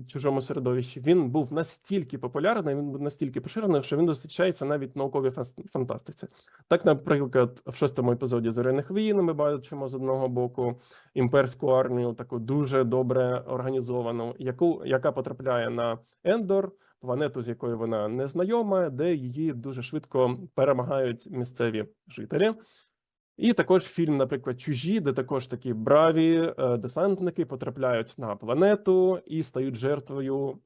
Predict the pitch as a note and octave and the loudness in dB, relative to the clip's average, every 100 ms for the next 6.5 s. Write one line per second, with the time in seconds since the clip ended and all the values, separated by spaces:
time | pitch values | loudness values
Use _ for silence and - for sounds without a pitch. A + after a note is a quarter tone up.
0 | - A#2+ A#2 A2+ A#2 A#2 A2+ A#2+ - _ | -8 -4 -2 0 -2 -2 -4 -6 -12 _
1 | _ _ _ _ - B2+ D3 F3 C3 B2+ | _ _ _ _ -8 0 4 4 2 0
2 | C#3+ C3 B2+ B2+ B2+ A#2+ G#2 F#2+ _ _ | -4 -2 -2 -4 -10 -10 -10 -14 _ _
3 | _ _ _ _ _ _ _ _ _ _ | _ _ _ _ _ _ _ _ _ _
4 | _ _ _ _ _ _ _ _ _ - | _ _ _ _ _ _ _ _ _ 2
5 | D3 C#3+ B2+ C3 D#3 B3 G#3+ - E3 D#3 | 4 4 2 0 -2 0 -2 0 0 0
6 | C#3+ C3 C#3 - A3 | 0 0 -2 -2 -2